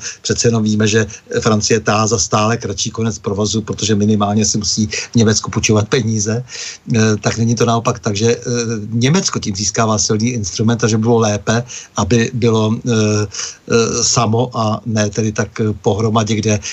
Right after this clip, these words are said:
může potichoučku, eh, vlastně vytvářet tu pavučinu,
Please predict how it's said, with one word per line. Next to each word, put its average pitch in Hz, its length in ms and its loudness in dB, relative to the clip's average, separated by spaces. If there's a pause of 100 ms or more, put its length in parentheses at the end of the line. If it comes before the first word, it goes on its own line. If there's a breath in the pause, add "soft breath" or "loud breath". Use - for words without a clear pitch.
může 113 200 2
potichoučku, 104 840 0
eh, - 340 -6 (460)
vlastně 107 560 2
vytvářet 107 560 0
tu 101 220 -4 (100)
pavučinu, 104 640 0